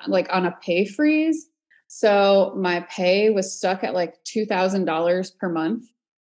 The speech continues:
Um, and they're still on a pay freeze. So I still would be at,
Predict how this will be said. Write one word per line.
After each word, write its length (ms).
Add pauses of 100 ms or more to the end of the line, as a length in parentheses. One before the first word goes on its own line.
(140)
Um, 200
and 80
they're 100
still 340
on 80
a 60
pay 280
freeze. 400
So 240
I 140
still 320
would 120
be 200
at, 420